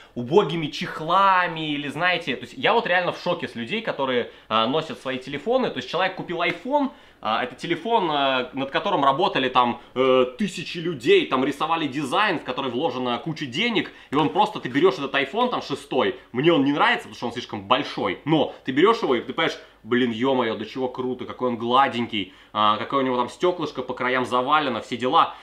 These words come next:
и ты его запихиваешь в долбанный чехол, делая из него какого-то монстра. Просто я этого понять не могу. Так вот, единственный, как это, легальный, легальный способ, практически дизайн не изменив, лишь утолщив там на треть миллиметра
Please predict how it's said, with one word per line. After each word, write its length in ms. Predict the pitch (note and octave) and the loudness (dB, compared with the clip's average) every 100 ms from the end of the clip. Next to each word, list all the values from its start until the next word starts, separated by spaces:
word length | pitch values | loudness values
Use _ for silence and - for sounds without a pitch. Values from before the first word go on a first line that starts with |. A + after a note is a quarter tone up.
| - - | -16 -6
и 100 | F3+ | 4
ты 140 | C4+ | 8
его 240 | C4 B3+ | 8 6
запихиваешь 560 | E3+ F#3+ A#3 A3+ G3+ C3 | 2 0 -2 0 2 2
в 100 | A2 | 4
долбанный 400 | F#3 G#3 D#3 D3+ | 2 4 -2 -2
чехол, 420 | - - A#3+ G3+ | -6 -6 0 0
делая 300 | A#2 F#3+ F3+ | 2 0 2
из 100 | A#2+ | 0
него 200 | B2+ F#3 | 0 0
какого-то 340 | D#3 E3+ C#3+ A#2+ | 0 -2 -2 -2
монстра. 720 | A2 D3 D3+ - - F2+ - _ _ _ _ _ _ _ _ _ | 2 4 4 0 -8 -8 -10 _ _ _ _ _ _ _ _ _
Просто 340 | D3+ F#3+ - | 2 4 2
я 240 | A#2 B2 F3+ | 2 4 2
этого 220 | - C#3+ | 2 0
понять 340 | C3 C3 D3+ | 0 -2 -2
не 80 | B2+ | -2
могу. 360 | C3+ D#3 C#3+ F#2+ | 0 2 0 -2
Так 200 | - F#3+ | -2 -2
вот, 280 | A3 C3+ A#2+ | 2 0 0
единственный, 640 | C3 G#3+ - D#3+ D3 C3+ | -4 -6 -4 -4 -2 0
как 160 | C3+ C3+ | -2 -4
это, 140 | A#2 | -4
легальный, 800 | G2+ B2 A#2+ E3+ E3 C3 A#2+ A2 F#2+ | 0 0 2 2 2 2 0 -2 -4
легальный 600 | E2+ A#2 A2+ D#3 E3 D3 | -4 -4 2 2 2 -2
способ, 440 | - F3 D#3 B2 | 0 -2 -2 -2
практически 480 | B2+ - E3+ - B2+ | -2 -2 -10 -10 -6
дизайн 420 | A#2+ B2 C3+ B2 | -4 0 0 2
не 160 | C3 C3+ | 2 0
изменив, 500 | B2 E3 F3 B2+ - | 0 -2 0 -2 -2
лишь 340 | G#2+ C3 - | -4 -2 -4
утолщив 720 | - B2 - C3 A#2+ - C#3 - | -8 -8 -4 -6 -6 -12 -12 -8
там 180 | G2 | -6
на 80 | F#2+ | -6
треть 280 | - B2 - | -4 -6 -6
миллиметра 580 | A2+ A#2+ C3 - F#2+ | -6 -2 -4 -2 -6